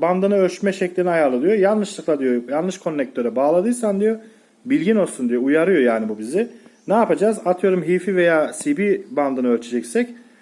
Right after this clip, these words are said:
veya V H F kapsamı içerisinde kısa dalga ve V H F ölçmek istersek yine sensör biri kullanabiliriz. Arkadaki switch'i çekiyoruz. Tık bu tarafa. Bu kez ne oldu? Öndeki lamba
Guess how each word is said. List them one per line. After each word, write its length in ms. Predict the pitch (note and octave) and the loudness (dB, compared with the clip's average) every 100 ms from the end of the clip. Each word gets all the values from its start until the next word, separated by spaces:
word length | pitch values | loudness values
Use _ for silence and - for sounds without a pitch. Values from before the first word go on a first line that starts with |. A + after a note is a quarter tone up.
| _ _ D3 | _ _ 2
veya 280 | G3 G3 | 4 4
V 100 | D#3 | 4
H 100 | F3+ | 2
F 280 | F3+ A3 G3+ | 2 0 0
kapsamı 460 | - F3 - F3+ F3+ | -4 -6 -2 -2 -2
içerisinde 720 | E3 F3+ E3+ F3+ F3+ E3 B2 - _ _ _ - | 0 0 0 -2 2 2 0 -10 _ _ _ -14
kısa 260 | D3 F#3 | -6 0
dalga 280 | G3 G3 G3 | 2 4 4
ve 160 | F3 C#3+ | 4 4
V 100 | E3 | 2
H 100 | E3+ | 2
F 160 | F#3+ | 2
ölçmek 320 | F3+ F3+ D3 | 2 0 -8
istersek 400 | - E3 D#3+ G#3 | -4 -4 -2 -4
yine 200 | F#3 D#3+ | -2 -2
sensör 460 | D3 D#3+ C#3+ D#3 B2+ | 0 -2 0 -2 -2
biri 240 | C3 F#3 G#3 - _ _ - | -2 -4 -6 -14 _ _ -2
kullanabiliriz. 720 | D#3+ D#3 D3+ C3 C3 G#3+ - - _ _ | 0 0 0 0 0 0 -4 -20 _ _
Arkadaki 440 | D#3+ F3 F#3+ F3+ F#3 | -2 0 0 0 -2
switch'i 360 | G3 F#3 E3+ | -2 -2 -2
çekiyoruz. 640 | - F#3 G#3 E3 G3 G#3 - | -4 0 2 4 2 -2 -4
Tık 280 | A3 A3 E3 | -4 -2 -4
bu 100 | E3 | 0
tarafa. 500 | E3 D3+ G3 A3 - - _ _ _ - | 0 2 0 -2 -8 -20 _ _ _ -8
Bu 100 | D#3+ | -2
kez 220 | G3 F3+ | 2 2
ne 80 | G3 | 4
oldu? 300 | F#3+ F3 G3+ | 4 4 2
Öndeki 380 | E3+ F3 F3+ F3+ | 2 2 0 2
lamba 500 | D#3+ D3 G3 G3+ | 2 2 0 0